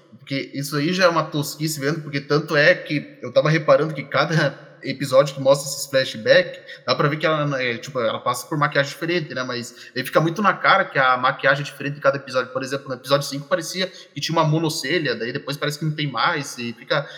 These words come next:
desproporcional o rosto dela. E, de modo geral, eu achei que esses flashbacks agora tão ficando muito inútil, sabe? Porque, por exemplo, esse flashback mostrou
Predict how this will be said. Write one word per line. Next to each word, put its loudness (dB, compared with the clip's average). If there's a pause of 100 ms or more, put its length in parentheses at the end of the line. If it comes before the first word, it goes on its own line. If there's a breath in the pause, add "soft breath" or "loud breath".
(100 loud breath)
desproporcional -2
o -4
rosto -10
dela. 0 (240 loud breath)
E, -2
de -2
modo 2
geral, 0
eu 0
achei -6
que -16
esses -8
flashbacks -2
agora 0
tão -6
ficando -6
muito -6
inútil, -4
sabe? -2
Porque, -18
por -4
exemplo, -2
esse -10
flashback -4
mostrou -4